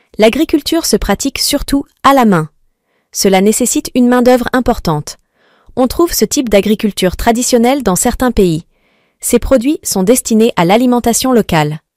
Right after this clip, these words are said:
Aujourd'hui, l'agriculture tire parti des progrès technologiques, machines, outils, produits chimiques.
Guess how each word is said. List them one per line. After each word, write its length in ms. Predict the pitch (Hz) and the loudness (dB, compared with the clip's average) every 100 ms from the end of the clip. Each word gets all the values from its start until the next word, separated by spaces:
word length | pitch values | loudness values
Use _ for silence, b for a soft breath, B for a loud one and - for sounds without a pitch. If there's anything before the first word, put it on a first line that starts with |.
| _ _ _ - | _ _ _ 0
Aujourd'hui, 560 | 247 247 220 208 269 - _ _ - | 2 2 2 0 0 -4 _ _ 0
l'agriculture 760 | 220 233 302 - 269 - 311 | 2 2 0 -2 -4 -4 -6
tire 240 | - 285 - | -2 -4 0
parti 340 | 247 - 311 | -2 0 0
des 100 | 247 | 0
progrès 380 | - 226 208 247 | 0 0 0 -2
technologiques, 800 | - 262 247 240 214 214 - - _ _ _ _ | -2 0 2 2 2 -2 -6 -20 _ _ _ _
machines, 520 | 190 190 - 220 254 277 _ | -2 0 2 0 0 -4 _
outils, 460 | 269 262 - 214 269 _ _ - | -4 -4 -2 -2 -4 _ _ -6
produits 300 | - 233 262 | 0 2 2
chimiques. 560 | - 240 190 - - | 0 2 0 -2 -14